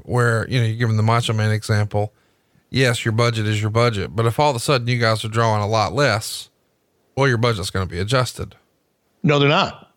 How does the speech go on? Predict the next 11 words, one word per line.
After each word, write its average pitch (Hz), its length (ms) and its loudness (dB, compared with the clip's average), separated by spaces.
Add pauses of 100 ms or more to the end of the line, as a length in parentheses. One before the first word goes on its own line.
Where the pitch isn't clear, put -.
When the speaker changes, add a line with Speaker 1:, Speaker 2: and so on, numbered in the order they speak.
(120)
Speaker 2:
'cause 120 120 -4
those 139 180 2
are, 131 60 -2
tho-, 151 300 -2
those 151 200 0
are 214 80 -4
contracted 165 580 0
amounts. 131 600 -2 (800)
<laughs> - 100 2
I - 300 2
mean, - 140 0